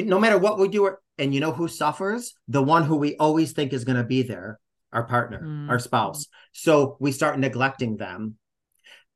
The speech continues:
Speaker 1: That causes a wedge, that causes a disconnect, that causes a division. And I'll tell you something, once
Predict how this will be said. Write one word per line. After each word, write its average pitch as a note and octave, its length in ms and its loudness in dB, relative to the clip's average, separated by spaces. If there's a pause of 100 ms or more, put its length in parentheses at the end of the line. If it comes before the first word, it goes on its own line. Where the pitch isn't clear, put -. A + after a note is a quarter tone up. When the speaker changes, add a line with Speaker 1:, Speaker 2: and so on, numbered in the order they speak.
(800)
Speaker 1:
That D#3+ 680 2
causes C3+ 580 2
a C3 140 2
wedge, A2 720 -4
that B2+ 240 0
causes A#2+ 400 -2
a G#2+ 80 -4
disconnect, A2 760 -6
that A#2+ 220 -4
causes A2+ 400 -4
a G#2 120 -4
division. G#2+ 640 -4 (340)
And B2+ 120 0
I'll A#2 100 2
tell E3+ 180 0
you E3 80 2
something, G#2+ 440 -6
once F#3 400 2